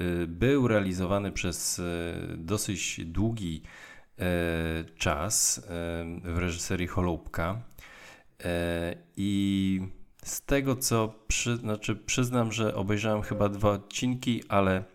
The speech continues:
nie wciągnął mnie. Nie wciągnął mnie niestety. No i, e, i ciężko mi tutaj coś więcej na ten temat, e, powiedzieć, czy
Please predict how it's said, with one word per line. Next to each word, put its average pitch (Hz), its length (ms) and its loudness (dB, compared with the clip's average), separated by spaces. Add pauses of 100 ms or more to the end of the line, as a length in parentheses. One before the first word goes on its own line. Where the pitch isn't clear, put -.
(140)
nie 98 380 2
wciągnął 95 560 0
mnie. 78 260 -10
Nie 90 180 -8
wciągnął 120 340 0
mnie 113 180 0
niestety. 113 600 0 (600)
No 101 220 2
i, 90 440 0
e, 82 320 -4
i 82 260 -8
ciężko 82 380 -4
mi 78 80 -6
tutaj 78 340 -6
coś - 380 -6
więcej 85 400 -4
na 80 120 -6
ten 82 200 -8
temat, 80 440 -4
e, 82 200 0
powiedzieć, 82 540 0 (100)
czy - 240 -2